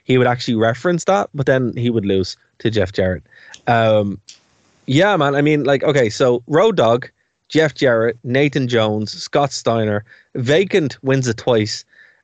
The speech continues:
Uh, Lex Luger, Sting, and Jeff Jarrett. And then it was unified.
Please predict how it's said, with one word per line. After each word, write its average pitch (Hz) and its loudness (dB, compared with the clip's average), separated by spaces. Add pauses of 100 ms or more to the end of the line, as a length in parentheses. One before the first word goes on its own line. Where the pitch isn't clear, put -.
Uh, 117 2
Lex 143 0
Luger, 120 2
Sting, 147 -2 (560)
and 120 -4
Jeff 113 0
Jarrett. 107 0 (120)
And 120 -4
then 117 2
it 117 0
was 107 -4
unified. 104 0